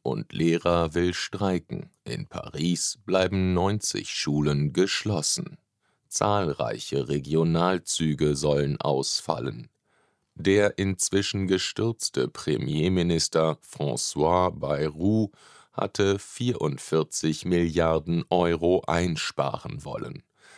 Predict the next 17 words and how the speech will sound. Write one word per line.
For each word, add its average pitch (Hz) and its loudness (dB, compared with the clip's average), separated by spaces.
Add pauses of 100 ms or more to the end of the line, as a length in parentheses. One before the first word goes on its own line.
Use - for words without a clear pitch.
(160)
Sein - -4
Nachfolger 78 2 (200)
Sébastien - 0
Lecornu, 80 0 (460)
der 92 4
noch 92 0
keine 95 2
neue 67 2
Regierung 76 0
ernannt 76 -2
hat, 90 2 (400)
berät 95 2 (160)
derzeit 90 2
mit 85 0
Vertretern 92 0
der 53 0
Parteien, 78 0